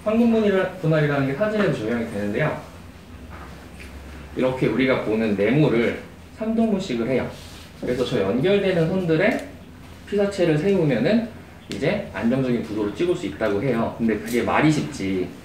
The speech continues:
안 되거든요. 네, 그럴 때에는 저것들 연결을 해서 삼각형으로 그려주면 되게 좋아요. 네, 그래서 이 삼각형 안에 피사체 혹은 친구, 뭐, 뭐가 됐던, 뭐, 음식 사진이 됐던 그런 걸 넣게 되면은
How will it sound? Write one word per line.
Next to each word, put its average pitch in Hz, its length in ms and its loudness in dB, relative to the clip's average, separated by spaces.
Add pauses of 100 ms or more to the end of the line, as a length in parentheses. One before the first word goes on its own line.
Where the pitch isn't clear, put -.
(460)
안 101 160 -8
되거든요. 107 460 0 (400)
네, 98 300 -4
그럴 123 260 0
때에는 120 560 0 (560)
저것들 131 420 2
연결을 151 480 4
해서 - 460 2
삼각형으로 233 600 0
그려주면 110 480 -2
되게 92 200 -8
좋아요. 92 220 -10 (720)
네, 98 140 -6 (560)
그래서 117 220 -2
이 101 140 0
삼각형 214 680 2
안에 175 440 0
피사체 202 480 -2 (100)
혹은 165 200 0
친구, 208 460 0
뭐, 101 120 -2
뭐가 101 260 0
됐던, - 420 -2 (140)
뭐, 95 260 -4 (160)
음식 127 220 0
사진이 117 280 -2
됐던 113 400 -6
그런 101 220 -2
걸 101 180 0
넣게 120 300 -4
되면은 107 460 0